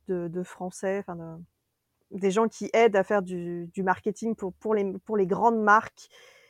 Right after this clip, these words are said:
Mais, euh, ils sont un peu vieux jeu, i-, Instagram, tout ça, ils maîtrisent pas les codes, donc il faut absolument la petite Américaine pour venir les sauver.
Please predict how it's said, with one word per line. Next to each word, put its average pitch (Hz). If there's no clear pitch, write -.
Mais, 202
euh, 190
ils 202
sont -
un 214
peu 233
vieux 220
jeu, 233
i-, 196
Instagram, 202
tout 196
ça, 180
ils 175
maîtrisent 175
pas 202
les 190
codes, 185
donc 175
il -
faut -
absolument 208
la 190
petite -
Américaine 220
pour 202
venir 185
les 196
sauver. 190